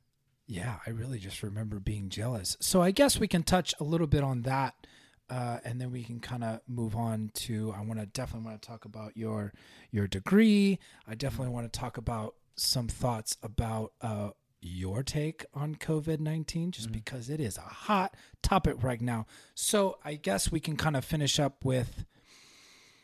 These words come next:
Speaker 1: giving, because we are so close.
Speaker 2: Mm-hmm.
Speaker 1: And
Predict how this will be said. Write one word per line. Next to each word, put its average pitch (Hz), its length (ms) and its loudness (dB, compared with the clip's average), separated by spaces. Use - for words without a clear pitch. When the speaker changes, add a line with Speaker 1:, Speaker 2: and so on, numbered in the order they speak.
Speaker 1:
giving, 180 640 6
because 170 800 6
we 151 240 8
are 139 260 4
so 135 280 2
close. 113 720 0
Speaker 2:
Mm-hmm. 107 40 -8
Speaker 1:
And 131 560 2